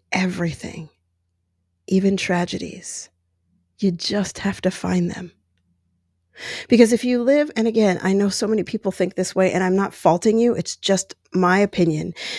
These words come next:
that if you live in this place of everything happens for a reason, I feel like you end up trying to find some greater meaning, like, "God did this," or, you know, "the reason why is," and that's okay if that brings you joy.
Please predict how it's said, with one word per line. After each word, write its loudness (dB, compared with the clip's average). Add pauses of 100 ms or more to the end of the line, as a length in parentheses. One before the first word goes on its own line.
(120)
that 4
if 0
you 2
live 8
in 6
this 2
place 2
of 2
everything 2
happens 2
for 4
a 6
reason, 4 (1000)
I 2
feel 4
like 6
you 4
end 6
up 0
trying 2
to 4
find 4 (300)
some 6
greater 6
meaning, 6
like, -6 (140)
"God 0
did -4
this," 4
or, 2 (380)
you 6
know, 6
"the 4
reason 2
why 4
is," 2
and 4
that's 0
okay 4
if 2
that 0
brings 2
you -2
joy. 2